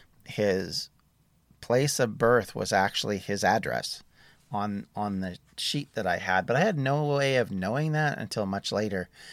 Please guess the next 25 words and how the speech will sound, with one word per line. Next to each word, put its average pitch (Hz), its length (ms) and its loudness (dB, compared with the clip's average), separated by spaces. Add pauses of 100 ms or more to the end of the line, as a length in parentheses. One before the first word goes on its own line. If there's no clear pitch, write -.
(280)
and 123 100 -2
got 113 180 4
very 117 280 6
confused 101 560 -6
by 92 160 0
that, 85 260 -2 (100)
because 101 500 -2 (640)
it 156 120 8
was 135 120 6
great, 180 480 8
because 147 260 0
once 151 220 0
you 117 80 -4
knew 123 160 0
that, 113 180 4
you 101 100 -4
knew 117 100 0
exactly 110 560 6
where 143 100 8
this 143 220 2
gentleman 143 400 4
was 131 120 2
born. 123 460 2 (460)
Um, 107 560 -2 (560)
and 117 180 -4